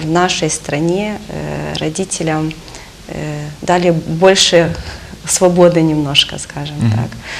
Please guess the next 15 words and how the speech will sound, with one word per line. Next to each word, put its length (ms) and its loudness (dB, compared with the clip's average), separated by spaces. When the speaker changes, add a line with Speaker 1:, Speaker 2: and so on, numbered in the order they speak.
Speaker 1:
в 60 -4
выборе, 680 0
э, 280 -6
образования, 960 -2
даже 280 0
коммерческого, 760 -4
потому 300 -8
что 200 -6
есть 220 -4
потребность. 640 -6
И 440 0
чтобы, 360 -2
э, 840 -2
развивались, 880 0
э, 400 -4